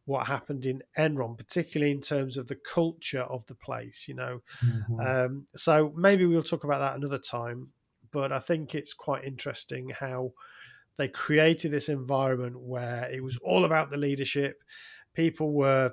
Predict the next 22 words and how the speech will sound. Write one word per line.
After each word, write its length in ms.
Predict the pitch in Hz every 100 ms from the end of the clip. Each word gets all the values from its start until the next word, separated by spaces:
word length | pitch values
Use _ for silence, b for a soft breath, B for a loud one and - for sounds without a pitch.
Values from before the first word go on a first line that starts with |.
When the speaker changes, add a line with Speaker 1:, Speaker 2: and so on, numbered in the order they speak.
| -
Speaker 1:
love 380 | 156 151 190 190
bombed 320 | 170 165 165
to 100 | -
start 440 | - - 156 151 139
with. 160 | 147
It 80 | 135
was 120 | 131
all 140 | 175 175
about, 300 | 156 147 -
"Come 160 | 202
on, 180 | 190 175
join 360 | 143 180 175 170
us. 100 | 151
It's 180 | 143 170
wonderful. 400 | 190 185 170 160
It's 120 | 147
wonderful. 320 | 170 139 135
It's 80 | 135
Speaker 2:
Mm-hmm. 100 | 135
Speaker 1:
wonderful." 560 | 214 190 196 190 180
And 180 | 143 156
then 360 | 180 180 165